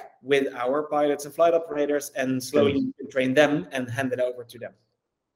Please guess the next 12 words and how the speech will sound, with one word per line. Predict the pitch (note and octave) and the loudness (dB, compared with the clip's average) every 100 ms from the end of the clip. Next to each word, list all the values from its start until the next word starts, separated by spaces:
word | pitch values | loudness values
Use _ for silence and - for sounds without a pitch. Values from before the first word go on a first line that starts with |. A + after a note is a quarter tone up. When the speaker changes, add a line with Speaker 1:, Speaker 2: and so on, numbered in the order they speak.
| _ _ _ _ | _ _ _ _
Speaker 1:
That's | B2+ C3 | -18 -16
a | A#2 | -12
bit | A#2 | -10
how | A2+ | -10
it | A#2 | -12
works. | A#2 A#3 - _ | -14 -16 -18 _
Yeah. | - _ _ _ _ - | -20 _ _ _ _ -10
Speaker 2:
All | - | 2
right, | E2 G2 G#2+ | 6 8 8
that's | F#2+ - | 6 8
very | G2 F#2+ | 8 8
cool. | G2+ G2 | 6 6